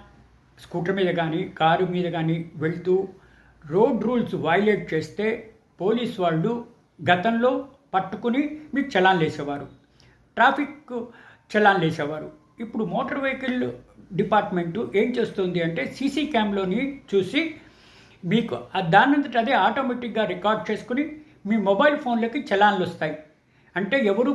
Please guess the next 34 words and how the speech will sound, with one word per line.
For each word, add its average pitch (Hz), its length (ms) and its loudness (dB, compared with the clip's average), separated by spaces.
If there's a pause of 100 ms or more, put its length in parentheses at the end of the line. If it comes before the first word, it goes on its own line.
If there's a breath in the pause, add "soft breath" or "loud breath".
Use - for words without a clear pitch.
పర్సనల్గా 240 520 0
మీ 208 160 2
ఇంటికి 196 320 -4
కానీ 214 240 0 (160)
ఆఫీస్కి 202 480 -6
కానీ 214 240 2
వచ్చి 196 340 -2
మీరు 226 260 2
వయలేట్ 233 400 2
చేశారు, 208 440 -4
మీరు 202 240 -2
డబ్బులు 185 340 -2
కట్టాలి, 208 380 0 (120)
చలాన్ 233 360 2
కట్టాలి 202 440 -2 (140)
అని 214 140 2
అడగరు. 180 340 4 (800 loud breath)
మీ 208 180 2 (500)
కారు 233 320 4
కానీ 247 300 2
స్కూటర్ 254 500 -8
కానీ 233 300 0 (180)
ఇట్లా 208 340 0 (240)
సేఫ్టీ 262 440 0
రూల్స్ 240 420 -4
వయలేట్ 226 460 0
చేస్తే, 220 340 -2 (120)
ట్రాఫిక్ 233 500 0
రూల్స్ 233 280 -4
వయలేట్ 247 480 0
చేస్తే 240 280 -2 (200)
ఆటోమేటిక్‌గా 233 760 0 (120)
మీ 233 120 2 (160)
ఫోన్లకి 277 600 2